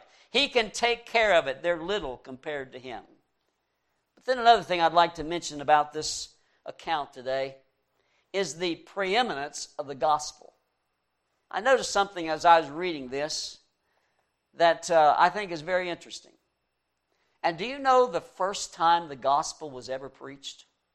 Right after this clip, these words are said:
Do you know the first time the gospel was ever preached? The gospel is what took place. I mean, before they told what was gonna take place, but the gospel is, uh, "I delivered unto you that which I also, uh, heard, uh, what the Lord gave him,"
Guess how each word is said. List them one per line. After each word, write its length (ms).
Do 80
you 40
know 120
the 100
first 380
time 240
the 40
gospel 440
was 180
ever 160
preached? 500
The 60
gospel 520
is 400
what 380
took 240
place. 340
I 120
mean, 280
before 440
they 80
told 260
what 140
was 140
gonna 280
take 260
place, 300
but 140
the 80
gospel 500
is, 260
uh, 160
"I 140
delivered 400
unto 180
you 140
that 240
which 160
I 80
also, 440
uh, 160
heard, 400
uh, 140
what 220
the 100
Lord 260
gave 220
him," 280